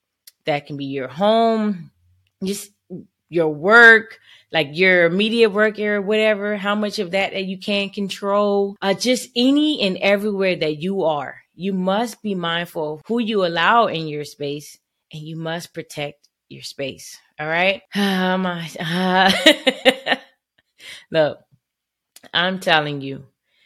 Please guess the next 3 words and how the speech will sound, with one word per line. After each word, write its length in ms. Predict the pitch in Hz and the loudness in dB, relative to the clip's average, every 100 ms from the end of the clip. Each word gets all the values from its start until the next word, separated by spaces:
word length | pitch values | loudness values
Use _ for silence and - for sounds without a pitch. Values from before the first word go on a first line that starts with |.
| _ _ _ _ _ _ _ _ _ | _ _ _ _ _ _ _ _ _
when 340 | - 190 196 190 | -2 2 2 2
we 600 | 254 311 294 240 277 302 - _ _ _ _ _ _ _ _ _ _ _ _ | 4 6 6 2 0 -6 -16 _ _ _ _ _ _ _ _ _ _ _ _
just 720 | - 214 196 175 175 - - | 2 6 6 6 0 -10 -12